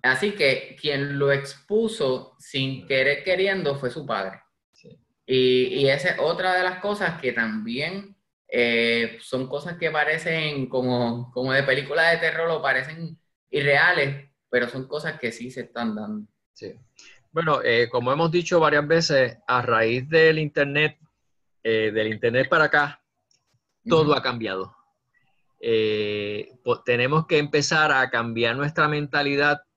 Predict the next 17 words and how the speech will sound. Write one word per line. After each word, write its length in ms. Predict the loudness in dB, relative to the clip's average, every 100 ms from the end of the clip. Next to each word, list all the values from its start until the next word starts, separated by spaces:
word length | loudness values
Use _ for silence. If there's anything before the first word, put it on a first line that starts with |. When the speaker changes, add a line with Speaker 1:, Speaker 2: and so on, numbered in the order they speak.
| _ _ _ _ -4
Speaker 2:
para, 1080 | 0 2 2 4 4 4 2 2 0 -2 -4
eh, 440 | -2 0 -2 -4 -2
crear, 680 | 2 4 4 2 0 -2 -12 _ _ _ _
eh, 200 | 2 2 2
unos 460 | -2 0 0 0
sensores 960 | 0 0 2 4 6 6 4 -2 -14 _
nuevos 800 | -4 0 2 2 2 0 -10 -14 _ _ _ _
que 160 | -2 0
no 120 | 0
existían 480 | -2 -4 0 0 0
antes 680 | -2 -4 -6 -8 -10 -16 _ _ _ _ _ _
y 180 | -6 -2
que 140 | 2
los 160 | 2 2
niños 300 | 0 0 2
de 80 | 4
ahora 580 | 4 4 4 4 2